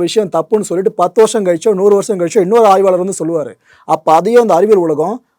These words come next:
விமர்சனத்துக்கு உட்படுத்தும், அதையும் ஆய்வுக்கு உட்படுத்தும். இதுதான் ஃபைனல்னு சொல்லிட்டு பழசை தூக்கிட்டு ஒண்ணு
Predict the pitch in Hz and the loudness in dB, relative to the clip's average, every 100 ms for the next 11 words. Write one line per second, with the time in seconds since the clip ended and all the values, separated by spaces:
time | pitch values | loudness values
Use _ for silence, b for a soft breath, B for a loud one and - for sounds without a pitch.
0 | - 214 254 226 202 175 180 214 185 170 | -8 -4 -2 -4 -4 -4 -4 -2 -4 -2
1 | 214 294 - 165 233 202 196 233 185 160 | -4 -4 -6 -4 -2 0 0 0 -4 -8
2 | 156 135 - - _ _ _ - 208 269 | -8 -12 -16 -20 _ _ _ -4 0 4
3 | 269 254 214 226 226 214 202 196 185 247 | 4 2 2 2 0 0 -2 0 0 0
4 | 247 208 196 175 170 | 0 0 0 0 -2